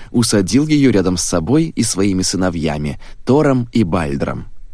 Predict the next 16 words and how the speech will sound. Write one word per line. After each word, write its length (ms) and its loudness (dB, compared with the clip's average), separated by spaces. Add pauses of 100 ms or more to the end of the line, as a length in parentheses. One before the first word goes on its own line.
(160)
Я 160 6
уже 180 4
говорил, 380 4
что 220 2
Бальдр 480 2
пользовался 680 2
огромной 640 2
популярностью. 960 0 (360)
Красавец-атлет 1080 2
с 160 -2
идеально 560 2
гладкой 560 2
кожей 440 4 (200)
и 80 4
великолепными 640 2
зубами, 580 0